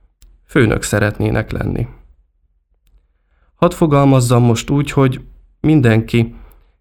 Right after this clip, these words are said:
kiskirály szeretne lenni a maga királyságában.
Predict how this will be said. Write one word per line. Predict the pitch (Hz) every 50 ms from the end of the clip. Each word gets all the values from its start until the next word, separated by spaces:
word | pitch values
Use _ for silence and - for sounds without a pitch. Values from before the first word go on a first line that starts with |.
| _ _ _ _ _ _ _
kiskirály | - - 156 156 - - - 123 113 113 110 107
szeretne | 107 - - 123 117 113 107 107 - - 110
lenni | 107 113 113 113 113 110 110 107 101 - - - -
a | - 107
maga | 113 120 113 113 107 -
királyságában. | - 120 110 110 107 104 107 - - 110 104 104 107 107 107 107 104 - 113 110 113 113 113